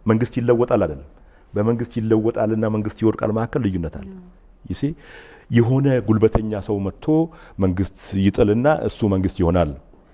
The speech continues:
Speaker 1: መልመድ ያለብን ግን መንግስት ይለወጣል። ለመጀመሪያ ጊዜ በረዥም ሀገር ታሪክ ባላት ኢትዮጵያ ውስጥ፣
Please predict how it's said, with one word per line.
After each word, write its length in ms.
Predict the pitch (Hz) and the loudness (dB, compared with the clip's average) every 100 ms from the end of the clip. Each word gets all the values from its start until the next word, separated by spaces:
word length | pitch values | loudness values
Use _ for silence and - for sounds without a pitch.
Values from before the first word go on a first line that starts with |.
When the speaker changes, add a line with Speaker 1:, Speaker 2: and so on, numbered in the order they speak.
| _ _ _ _ - - | _ _ _ _ -20 -6
Speaker 1:
መልመድ 320 | 107 117 143 | 0 2 2
ያለብን 400 | 143 131 123 131 | 2 0 -2 -4
ግን 160 | 135 165 175 - _ | -4 -6 -6 -18 _
መንግስት 460 | 90 92 98 110 - | -8 -6 -6 -12 -12
ይለወጣል። 720 | 104 92 87 82 85 82 73 76 - _ _ _ - | -8 -6 -6 -8 -10 -12 -14 -14 -20 _ _ _ -4
ለመጀመሪያ 600 | 101 120 208 240 247 190 | -2 -2 -2 -2 -2 -6
ጊዜ 200 | 101 80 71 - _ _ _ _ _ _ _ _ _ _ - | -8 -10 -12 -18 _ _ _ _ _ _ _ _ _ _ -12
በረዥም 640 | 123 127 117 143 - 185 | -6 -2 -2 -6 -10 -8
ሀገር 240 | 143 127 110 | -6 -6 -8
ታሪክ 280 | - 110 101 | -8 -8 -8
ባላት 320 | 95 90 90 | -8 -6 -8
ኢትዮጵያ 340 | 98 92 - 117 | -8 -10 -6 -6
ውስጥ፣ 220 | 175 - | -6 -14